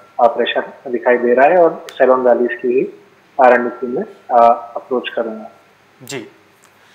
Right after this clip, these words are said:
Speaker 2: अमित जी, कॉटन कॉम्प्लेक्स में आपको क्या लग रहा है? देख रहे हैं कि कॉटन की कीमतें भी अपने all time high पर हैं।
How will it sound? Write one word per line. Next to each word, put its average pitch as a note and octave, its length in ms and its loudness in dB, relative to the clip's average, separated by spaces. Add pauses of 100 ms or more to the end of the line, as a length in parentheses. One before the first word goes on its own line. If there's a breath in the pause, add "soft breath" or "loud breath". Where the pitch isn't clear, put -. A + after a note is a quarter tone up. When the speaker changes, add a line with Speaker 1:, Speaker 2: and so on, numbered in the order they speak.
(420 loud breath)
Speaker 2:
अमित G3 220 -10
जी, C#4+ 120 -8
कॉटन C4+ 480 -4
कॉम्प्लेक्स A#3+ 460 -2
में A3+ 80 0
आपको G3+ 240 0
क्या F#3 140 -2
लग C3+ 160 -4
रहा B2+ 100 -6
है? B2 100 -12
देख F#3+ 160 -6
रहे A#3 100 -10
हैं B3 120 -10
कि - 140 -18
कॉटन A#3 340 0
की A#3 120 -12
कीमतें G#3 460 -8
भी A3+ 180 -12
अपने G#3+ 220 -4
all F3 360 -6
time G#3 200 -2
high F3 160 -6
पर E3+ 200 -2
हैं। A#2 140 -10